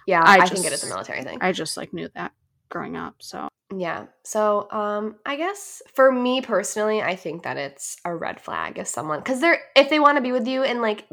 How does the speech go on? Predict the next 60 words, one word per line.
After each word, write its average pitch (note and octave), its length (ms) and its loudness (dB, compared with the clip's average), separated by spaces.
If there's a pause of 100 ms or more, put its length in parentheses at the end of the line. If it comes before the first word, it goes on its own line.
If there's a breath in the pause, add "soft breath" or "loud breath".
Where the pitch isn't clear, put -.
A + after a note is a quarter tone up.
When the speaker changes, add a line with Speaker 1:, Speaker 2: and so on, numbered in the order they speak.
Speaker 1:
be G#3+ 180 -4
your G3 480 2 (1000 loud breath)
alpha, G3 460 4
I G#3+ 380 10
guess, A3 360 6
like, G#3+ 200 0
they G3 100 4
should G3 160 -4
be G3 80 -4
wanting E3 280 2
to F3+ 100 -12
protect - 400 -8
you. E2 80 -4
And E3 260 -2
that D#3 160 2
Speaker 2:
Yeah. - 120 0
Speaker 1:
to - 40 -2
me A2 200 -4
is, - 140 -6
like, D#3 160 -2
a - 60 4
s-, F#3+ 240 0
a G3 80 0
form, G3+ 560 6
a G3 100 8
way E3+ 520 4
of D#3 120 -6
showing, G#2+ 560 -4 (280 soft breath)
"Hey, F3 160 4
I E3 40 4
love D#3 140 2
you. D3+ 80 0
I'm D3 60 -2
gonna C#3+ 100 -6
protect - 320 -16
you." - 80 -20 (300)
Speaker 2:
Yeah. F#3 120 0
Speaker 1:
It's, F#3 200 -6
it's, A#3 200 2
it's C#4 240 8
silly, D3 440 4
but D#3 160 0
I D3+ 100 0
think D#3 220 -10
it's, - 280 -10
I F#3 80 0
think - 240 -12
Speaker 2:
I G3+ 120 4
Speaker 1:
it's, F3 80 0
Speaker 2:
agree. A2+ 180 -6
Speaker 1:
uh, C3+ 140 -6 (240)
Speaker 2:
It's A3 160 -4
cute. F#3+ 180 -2
Speaker 1:
yeah. F#3+ 80 2
Speaker 2:
It's F#3+ 120 -4
a G#3+ 40 0
little F#3 160 -6
cute - 200 -8
little F3+ 160 -10
gesture. F#3+ 500 -10